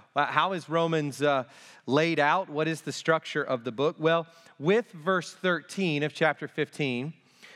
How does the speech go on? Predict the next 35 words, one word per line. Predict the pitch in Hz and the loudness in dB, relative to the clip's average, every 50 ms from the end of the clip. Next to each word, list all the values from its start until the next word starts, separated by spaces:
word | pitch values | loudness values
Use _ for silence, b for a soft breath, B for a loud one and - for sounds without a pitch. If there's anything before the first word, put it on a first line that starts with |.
| B B | B B
we've | - 143 147 - | -2 -2 -2 -2
simultaneously | - - 175 165 165 175 185 175 - 170 156 151 151 147 - - 156 135 | -2 0 0 0 2 0 -4 -4 -2 -2 -2 -2 -2 -4 -4 -4 -4 -4
finished | - - 160 147 135 135 131 - - | -2 -2 -2 0 0 -2 -6 -8 -4
these | - 135 135 139 - | -2 -2 -2 -2 -4
three | - - 131 127 123 | -6 -4 -4 -4 -2
sections. | - - 180 165 - - - 117 101 101 - | -2 0 -2 -2 -2 -8 -12 -12 -12 -12 -12
So | - 117 | -14 -16
first, | - _ - 202 185 151 156 180 - - - B B B B B B B B B | -8 _ 0 2 2 2 0 -2 -6 -12 -18 B B B B B B B B B
we | 143 156 | 0 0
finished | 151 - - - - 190 180 151 143 165 156 - - - | 0 -2 -6 -2 0 0 2 0 0 -2 -4 -8 -2 -2
the | 160 139 | 0 2
last | 139 143 147 151 156 160 160 - - - - | 4 4 4 4 2 2 -2 -6 -12 -20 -10
teaching | - - 254 269 220 - 185 151 131 - | -4 -2 -2 -2 0 -2 -2 -2 -4 -6
section. | - - 131 107 92 - - - - - _ _ _ _ _ _ _ _ _ _ _ _ _ _ _ - - | -4 -4 -4 -4 -4 -6 -12 -14 -14 -18 _ _ _ _ _ _ _ _ _ _ _ _ _ _ _ -18 -8
So | - 175 160 | -4 0 0
the | 156 147 | 2 4
last | 156 165 170 175 165 - - | 4 4 4 2 -2 -6 -8
teaching | - 196 196 175 - 185 160 | -8 -8 -6 -4 -4 -4 -4
section | - - - 151 139 - - - 156 143 | -2 0 0 0 0 -2 -4 -8 -6 -2
runs | 131 143 147 147 147 151 - B B B B B B B | 0 2 2 2 0 -2 -6 B B B B B B B
from | - 165 156 | -2 -2 -2
fourteen | - - 170 185 190 180 - 185 180 175 160 | 0 0 0 0 0 0 0 0 2 2 2
one | 147 151 156 160 156 | 2 2 2 0 -2
to | - 131 | -4 -8
fifteen | - - 165 156 - - - 151 147 135 | -4 -2 -2 -2 -2 -2 -4 -4 -4 -2
thirteen, | - - 190 226 208 - - - 135 139 147 156 B B B B B B B | 0 0 0 0 0 -4 -8 -6 -4 -4 -4 -4 B B B B B B B
and | 156 165 | 2 2
it | 170 170 | 2 2
is | 165 175 156 175 | 2 2 2 0
a | 180 170 | 0 0
call | - - - - 175 170 175 185 185 180 | -4 -10 -2 2 2 4 4 2 0 -2
to | - - 170 | -4 -8 -8
unity | 151 147 175 208 214 208 190 185 - 170 160 | -4 0 2 2 2 2 0 0 0 -2 0
despite | 147 165 - - - 170 156 147 - 131 | 0 -2 -4 0 2 2 2 2 0 -2
differences. | 160 170 165 - 160 147 117 - - 123 101 87 92 - - | -2 -2 -2 -2 -4 -6 -6 -6 -10 -10 -10 -10 -12 -16 -20